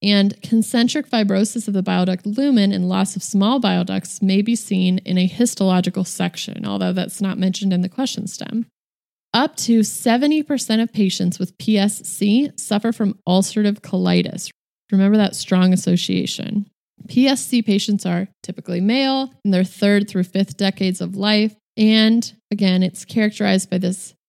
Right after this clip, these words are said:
jaundice, pruritus, and progressive fatigue, with the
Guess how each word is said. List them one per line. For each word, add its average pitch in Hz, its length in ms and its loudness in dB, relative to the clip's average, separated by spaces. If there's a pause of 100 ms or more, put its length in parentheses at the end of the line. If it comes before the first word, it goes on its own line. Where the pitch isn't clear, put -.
(100)
jaundice, 214 640 2 (100)
pruritus, 185 600 0
and 180 120 -2
progressive 180 560 -2
fatigue, 180 520 -6 (100)
with 190 220 -4
the 185 340 -2